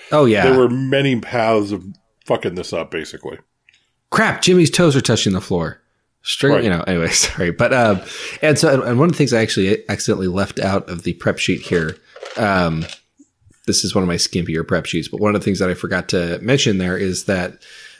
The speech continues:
Speaker 1: uh, in the short drop hanging, um, people, it would take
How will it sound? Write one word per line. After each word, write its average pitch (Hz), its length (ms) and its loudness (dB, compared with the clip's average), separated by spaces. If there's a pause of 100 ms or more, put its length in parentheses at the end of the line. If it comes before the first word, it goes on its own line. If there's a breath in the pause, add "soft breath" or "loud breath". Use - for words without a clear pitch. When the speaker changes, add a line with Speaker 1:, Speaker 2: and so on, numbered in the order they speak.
Speaker 1:
uh, 110 220 0
in 117 160 2
the 101 120 2
short - 540 0
drop 92 360 2
hanging, 90 640 -2 (480 soft breath)
um, 82 600 -2 (680)
people, 147 340 2
it 123 100 0
would 110 200 0
take - 480 0